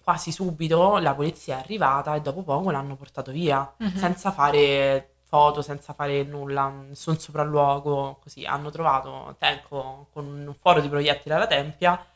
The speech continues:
Speaker 1: l'hanno portato via. Tra l'altro l'hanno portato in un obitorio, anche questa cosa non l'ho ben capita, ragazzi, però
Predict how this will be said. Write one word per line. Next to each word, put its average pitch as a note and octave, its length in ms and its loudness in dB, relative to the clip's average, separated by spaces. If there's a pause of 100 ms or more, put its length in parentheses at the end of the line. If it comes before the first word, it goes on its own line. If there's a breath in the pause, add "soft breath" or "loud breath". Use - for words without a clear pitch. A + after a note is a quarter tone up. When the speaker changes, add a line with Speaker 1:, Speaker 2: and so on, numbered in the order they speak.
(160)
Speaker 1:
l'hanno E3+ 240 6
portato D#3 340 -2
via. C3+ 360 -4 (1700)
Tra G#3+ 140 6
l'altro A#3+ 280 8
l'hanno G3+ 280 8
portato E3 680 6
in F#3+ 120 4
un F#3+ 80 6
obitorio, F3 480 6
anche - 200 2
questa G#3 280 -2
cosa G#3+ 240 -4
non G#3 300 -2
l'ho E3 160 2
ben D#3+ 280 0
capita, F3 320 -2
ragazzi, F#3+ 480 0
però D3+ 380 0